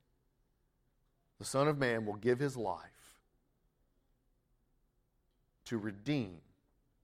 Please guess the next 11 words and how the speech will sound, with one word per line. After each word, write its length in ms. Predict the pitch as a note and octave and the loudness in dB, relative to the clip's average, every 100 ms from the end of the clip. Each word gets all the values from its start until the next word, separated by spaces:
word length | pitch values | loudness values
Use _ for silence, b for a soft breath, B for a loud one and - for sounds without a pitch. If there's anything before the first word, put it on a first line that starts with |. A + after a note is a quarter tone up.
| _ _ _ _ _ _ _ _ _ - | _ _ _ _ _ _ _ _ _ -12
in 140 | G#2 F2+ | -12 -12
place 440 | - F3 D#3 A#2 - | -10 2 2 2 -2
of, 240 | F#2 E2+ - - - _ _ _ _ - | -8 -10 -18 -20 -20 _ _ _ _ -8
instead 640 | G#2+ G2 - - D3+ B2+ | -8 -6 -12 -2 2 2
of, 220 | G2 E2+ D#2 - - _ _ _ _ _ _ _ | 0 -10 -16 -20 -20 _ _ _ _ _ _ _
on 180 | B2 A#2 | -4 -2
behalf 560 | A2 A2 - D3+ C#3 C3+ - | -2 -6 -4 2 2 0 -8
of 220 | G2 F2 - - - _ _ _ _ _ _ _ _ | -10 -10 -12 -20 -20 _ _ _ _ _ _ _ _
many." 240 | A2 G2+ E2+ _ _ _ _ _ _ _ _ _ _ _ _ _ _ _ _ _ _ _ _ _ _ _ - A2 | -14 -12 -14 _ _ _ _ _ _ _ _ _ _ _ _ _ _ _ _ _ _ _ _ _ _ _ -18 -14
Jesus 960 | G#2 F3+ F#3 A#2 G2 F2+ - - - - _ _ _ _ - | -4 0 2 0 -6 -10 -12 -12 -14 -20 _ _ _ _ -8
became 800 | A2+ A2 - E3+ C#3 A2+ F#2 F2 | -6 -6 -4 -2 0 0 -6 -10